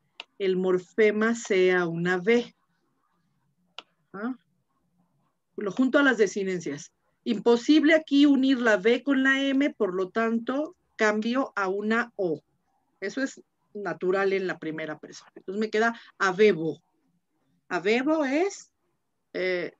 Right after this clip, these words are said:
yo ser-, yo tendré. ¿Mm? Yo tendré. De nuevo, voy a activar en color rojo las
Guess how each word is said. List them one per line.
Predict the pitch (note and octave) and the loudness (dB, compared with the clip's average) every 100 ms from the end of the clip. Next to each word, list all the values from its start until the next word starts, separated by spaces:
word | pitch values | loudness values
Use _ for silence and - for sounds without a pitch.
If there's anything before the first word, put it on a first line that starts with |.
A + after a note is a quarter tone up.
| - | -14
yo | F3 F3+ C4 D#4+ G4 A4 | -4 0 4 4 2 -6
ser-, | - - A3+ G3+ F#3+ | -18 -4 0 0 -2
yo | G3+ C4+ F4+ | 2 2 4
tendré. | G4+ F#4 C#4 A3+ G3+ - _ _ _ _ _ _ | 2 2 4 4 4 0 _ _ _ _ _ _
¿Mm? | F#3+ B3+ | -8 -4
Yo | C4+ F#3+ A#3 | -2 0 0
tendré. | C#4 A#3+ F3 C#3+ _ _ _ _ _ _ _ _ _ _ _ _ | -4 -4 -4 -6 _ _ _ _ _ _ _ _ _ _ _ _
De | D#3 | -16
nuevo, | D#3 F3 G3+ D4+ F#4 _ _ _ _ _ _ _ | -6 -4 0 0 -2 _ _ _ _ _ _ _
voy | F3 G#3 | 0 0
a | |
activar | A3+ - C#4 C4+ C4+ C4 | -2 0 0 4 4 4
en | C4 | 0
color | C4+ C4+ C4+ | 0 0 0
rojo | C4+ C#4 C4+ - C#4 C4+ | 0 0 -2 -2 -4 0
las | A#3 G#3 G#3+ - | 0 0 -4 -12